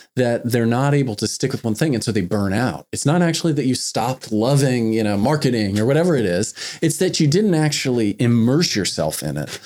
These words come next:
the way in which people in the past were immersed. And the research about why we do that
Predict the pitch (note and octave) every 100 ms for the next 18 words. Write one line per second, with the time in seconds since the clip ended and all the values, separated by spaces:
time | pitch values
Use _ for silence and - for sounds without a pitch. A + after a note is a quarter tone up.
0 | - - A#2+ A2+ A#2+ A#2+ A2 - G#2+ G2+
1 | G2+ - F3+ C#3+ - F#2 F2 D#2+ - _
2 | - - - - - B2+ A#2+ A#2 A2 B2
3 | D#3 A3 E3 A2+ G2+ G#2 G2 F#2 C#3+ D#3
4 | F2+ C#2 D#2